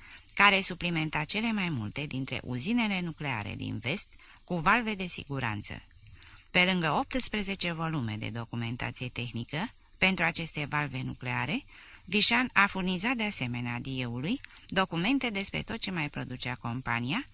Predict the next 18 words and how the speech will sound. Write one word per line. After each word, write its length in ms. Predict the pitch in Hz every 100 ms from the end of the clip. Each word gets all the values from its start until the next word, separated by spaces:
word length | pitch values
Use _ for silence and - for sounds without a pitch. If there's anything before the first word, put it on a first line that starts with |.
| - - -
ca 200 | - 269
și 160 | 269
despre 360 | 214 220 - 185
echipamentul 680 | 175 151 135 123 143 175 165
și 160 | - 117
mașinile 560 | 107 123 160 165 147
ei. 380 | 139 113 101 - - - - - - - -
Ca 140 | - 285
și 140 | -
cu 160 | - 101
canadienii, 800 | 123 123 120 120 131 151 277 - 175
Bucureștiul 600 | 180 196 208 214 180 170
a 80 | 165
creat 320 | 147 143 139
prospectul 680 | - 120 - 117 - 151 165
de 140 | 135 -
cooperare 680 | 135 131 127 131 127 123 -
comercială 680 | 120 117 - 123 117 190